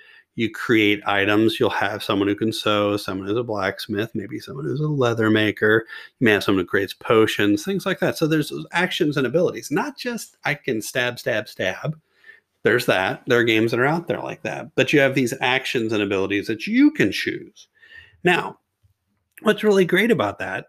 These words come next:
is sometimes you might get what they call R N G. Now, if you've ever played an online game, you've been talking to people, and somebody goes, "Oh, that's just R N G." You're going, "Huh? What's R N G?" And trust me,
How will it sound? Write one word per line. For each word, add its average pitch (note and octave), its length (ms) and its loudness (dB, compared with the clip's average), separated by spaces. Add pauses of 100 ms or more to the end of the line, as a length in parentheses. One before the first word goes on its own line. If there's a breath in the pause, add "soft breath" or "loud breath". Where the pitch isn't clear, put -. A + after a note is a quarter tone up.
(100)
is D3 420 2
sometimes D#3 520 0
you B2+ 80 2
might G#2+ 240 -2
get A2+ 160 -2
what B2+ 160 -12
they D#3 80 -2
call A#2+ 520 -4
R C#3+ 400 0
N A#2+ 360 2
G. G2+ 420 -6 (160)
Now, C3+ 300 -4
if A#2 140 -8
you've G#2+ 180 0 (180)
ever F3 300 0
played E3+ 240 2
an D#3+ 100 4
online D#3 480 4
game, D3 360 2
you've G2+ 100 0
been G2 200 -8
talking C3+ 340 -4
to C#3+ 80 -2
people, E3 480 0 (440 loud breath)
and G#2 140 -2
somebody B2 300 2
goes, G#2+ 320 2
"Oh, C#3 320 2
that's C3 200 0
just C3 260 -2
R G2+ 240 -8
N B2 240 0
G." G2 340 -6 (960 loud breath)
You're A2+ 140 0
going, G#2+ 240 2
"Huh? D3+ 460 0 (340)
What's B2+ 440 0
R D#3 160 0
N D#3+ 240 0
G?" F#3 360 -4 (260)
And A#2 140 -2
trust F3 260 -2
me, G#2 160 -8